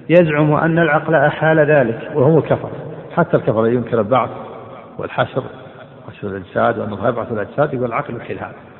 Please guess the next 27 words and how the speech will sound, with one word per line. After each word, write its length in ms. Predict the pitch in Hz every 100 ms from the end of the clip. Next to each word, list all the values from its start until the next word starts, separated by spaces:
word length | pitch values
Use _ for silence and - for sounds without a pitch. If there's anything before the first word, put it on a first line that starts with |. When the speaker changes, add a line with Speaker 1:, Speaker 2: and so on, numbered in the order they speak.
| - - - -
Speaker 2:
إذا 80 | 98
كفر 320 | 127 110 101
ابن 160 | 92 104
سينا 200 | - 107
وغيره 420 | 104 104 127 127 180 - - - - 147
يقول 160 | 160
ما، 160 | 160 - -
ما 120 | 147
في. 80 | - - - - - - - - -
الأجساد 420 | 107 113 - 180
ما 100 | 170
في 120 | -
حال. 220 | - 110 - - -
كيف 220 | - 131 - - -
تعاد 280 | 110 131 113
الأجساد 540 | 113 110 - 151 175 - - - - 156 175 - - -
بعد 200 | 113 123
أن 180 | 123
بليت 320 | 117 143 127 120
وصارت 400 | - 143 113 -
تراباً؟ 380 | 117 101 135 160 - - -
هذا 120 | 202
مستحيل. 420 | 196 151 - - - - - - - - - -
إنما 220 | 120 127
الذي 220 | 135 143 165
يعاد 280 | 165 170
الروح. 380 | 135 120 117 -